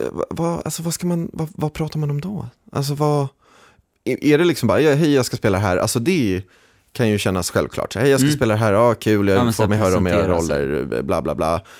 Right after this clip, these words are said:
Speaker 1: Vad gör du?" Så, liksom small talk. Men är, är det någonting man, är det någonting du tror att man skulle, skulle behöva säga eller diskutera någon, någon speciell grej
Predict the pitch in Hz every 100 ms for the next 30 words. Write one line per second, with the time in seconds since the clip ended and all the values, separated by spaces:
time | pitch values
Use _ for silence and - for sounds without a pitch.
0 | - - - 78 69 65 58 - - _
1 | _ - - - - - - - 147 147
2 | 98 - 67 - - 120 120 110 - -
3 | _ _ - 139 123 147 135 139 135 127
4 | 135 131 131 123 - _ _ _ _ _
5 | _ _ _ - - 127 127 123 120 120
6 | 117 - 113 113 107 - 107 104 - _
7 | _ - 117 113 135 160 127 - 90 87
8 | 95 110 - - 151 156 123 98 90 87
9 | 78 90 - 98 95 95 120 127 98 98